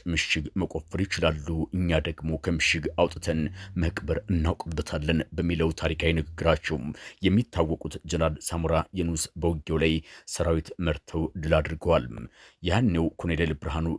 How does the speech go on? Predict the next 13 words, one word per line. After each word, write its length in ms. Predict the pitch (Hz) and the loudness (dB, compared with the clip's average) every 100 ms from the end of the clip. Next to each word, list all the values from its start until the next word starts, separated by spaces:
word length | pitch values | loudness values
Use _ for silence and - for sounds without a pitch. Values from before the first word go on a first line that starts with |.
| 85 | -4
ጁላም 320 | 76 80 80 80 | -2 0 0 0
በወቅቱ 420 | - 80 - - 85 85 | 2 0 0 -8 -6 -4
ውጊያ 400 | 87 82 - 80 78 - | -2 -4 -4 -4 -4 -4
የመሪነት 500 | 95 85 80 78 80 87 | -2 0 0 0 -2 -2
ሚና 180 | 80 80 78 - | 0 0 -2 -6
ነበራቸው። 600 | 76 73 78 78 - 85 53 52 - - | -4 -4 -4 -6 -2 -2 -2 -10 -12 -4
ይህም 220 | 78 80 | 0 4
ማለት 300 | 82 80 76 - | 4 4 0 -4
በኢትዮ 320 | 78 82 - 82 | -2 0 2 -2
ኤርትራ 240 | - 76 78 | -2 -6 -8
ጦርነት 360 | - 80 78 - | -6 -4 -4 -4
ወቅት 220 | 80 - - | -6 -8 -6
በተለያዩ 420 | 85 - 127 87 | -4 -2 0 0